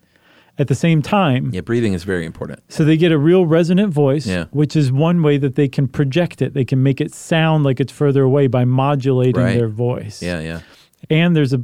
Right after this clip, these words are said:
Speaker 1: the ventriloquist called Paul Zerdin. He
Speaker 2: Mm-hmm.
Speaker 1: won America's Got Talent too. And he's taken it old school,
Speaker 2: Yeah.
Speaker 1: where he goes out like some of the old ventriloquists who,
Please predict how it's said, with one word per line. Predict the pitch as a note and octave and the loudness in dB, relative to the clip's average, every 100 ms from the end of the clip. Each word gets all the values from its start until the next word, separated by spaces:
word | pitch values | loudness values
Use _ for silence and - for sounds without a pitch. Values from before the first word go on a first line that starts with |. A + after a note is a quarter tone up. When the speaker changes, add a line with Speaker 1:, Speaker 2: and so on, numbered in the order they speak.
| - | -2
Speaker 1:
the | C#3 B2+ | 0 0
ventriloquist | B2+ C3+ - C#3+ C#3 C#3+ - | 0 0 2 0 0 -2 -2
called | C3 A2+ | -2 -2
Paul | - C#3 C#3+ | -2 0 0
Zerdin. | D3+ C3+ C3+ C#3 | 2 2 0 -4
He | - C#3 | -4 -2
Speaker 2:
Mm-hmm. | B2+ | 0
Speaker 1:
won | C3+ | 2
America's | B2+ B2+ B2 A#2+ | 2 0 0 -2
Got | C3+ C3 | -6 -6
Talent | - B2 C3 | -4 -4 -4
too. | - F#3+ - - - | -2 -2 -2 -10 -8
And | C#3 F#3+ | 0 0
he's | A3+ | 0
taken | - D3 D3 | -2 -2 0
it | D3 - | -2 0
old | F3 F#3+ | 2 0
school, | - - B2+ B2+ B2+ - | -4 -2 0 0 -4 -10
Speaker 2:
Yeah. | E2 F2+ F2+ - | -8 -8 -6 -2
Speaker 1:
where | D3 | 0
he | C3 A#3+ A3+ | 0 0 2
goes | F3 E3 E3 D3+ - | 2 2 2 -2 -6
out | D#3 D3 D3+ | -2 0 0
like | D3+ C3+ | 0 -2
some | - E3 D3+ | -2 -2 0
of | |
the | C3+ C3+ | 2 2
old | C#3 C#3 B2+ | 2 2 0
ventriloquists | C#3+ C#3 D3+ D3 C#3 C#3 - - | -2 -2 0 0 0 -2 -4 -6
who, | - C3+ B2+ | -2 0 0